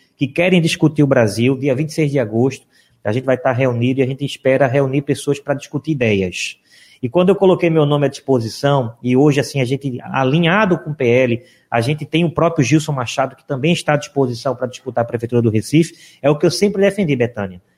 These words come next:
Mais do que nome, Recife precisa de projetos, precisa, precisa de ideias. A gente não pode ter aí uma infraestrutura estrangulada que a gente tá no Recife,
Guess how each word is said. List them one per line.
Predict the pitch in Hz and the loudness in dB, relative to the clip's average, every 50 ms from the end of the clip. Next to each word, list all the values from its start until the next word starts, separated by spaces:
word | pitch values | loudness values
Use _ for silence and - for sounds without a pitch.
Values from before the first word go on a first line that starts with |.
| _ _ | _ _
Mais | 127 131 135 143 160 202 233 247 214 202 | -6 -4 0 0 2 2 2 2 2 2
do | 254 - | 0 2
que | - 254 247 | 2 2 4
nome, | 233 208 190 180 175 170 170 175 190 196 185 - - _ _ _ _ _ _ _ _ | 4 4 4 4 4 4 4 2 2 0 -2 -4 -12 _ _ _ _ _ _ _ _
Recife | 131 147 143 - 180 180 - | 0 0 2 2 0 0 0
precisa | - 160 147 - 165 | -2 -4 -2 -2 -2
de | 156 151 | -2 0
projetos, | 156 190 185 131 110 107 95 87 - - - _ _ _ _ _ _ _ | 0 2 2 2 0 0 -2 -4 -8 -14 -20 _ _ _ _ _ _ _
precisa, | - 131 120 - 156 156 147 135 | -4 -4 0 0 0 0 0 -2
precisa | 123 - 139 - 165 151 | -6 -8 -4 -2 0 2
de | 165 196 | 4 4
ideias. | 156 135 127 113 104 95 92 - - - _ _ _ - | 4 4 2 2 0 -2 -4 -8 -14 -20 _ _ _ -4
A | 120 120 | -2 -2
gente | 147 170 170 196 | 0 0 2 2
não | 208 190 | 2 2
pode | 202 196 196 190 185 | 4 2 2 2 2
ter | 190 - 175 170 165 | 2 2 2 4 4
aí | 156 147 151 151 | 4 4 4 2
uma | 151 160 160 | 2 0 0
infraestrutura | 156 - 170 139 - - 143 120 - 147 147 160 | -2 -2 -4 -4 -6 -8 -12 -8 -4 -4 -2 -2
estrangulada | 151 - - 180 190 208 196 202 185 147 135 147 143 151 143 | -4 -4 -2 0 0 2 4 4 4 4 4 2 2 0 -2
que | - | -4
a | 135 | -6
gente | 131 139 123 | -6 -8 -8
tá | - 131 | -8 -8
no | 127 123 | -8 -8
Recife, | 107 107 - - - 135 151 151 - - | -10 -10 -10 -6 -4 -4 -4 -4 -6 -10